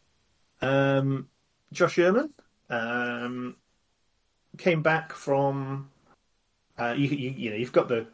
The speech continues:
you've got the police report basics as well. Um, came back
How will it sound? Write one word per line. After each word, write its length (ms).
you've 140
got 140
the 60
police 360
report 280
basics 420
as 100
well. 240
Um, 520
came 220
back 480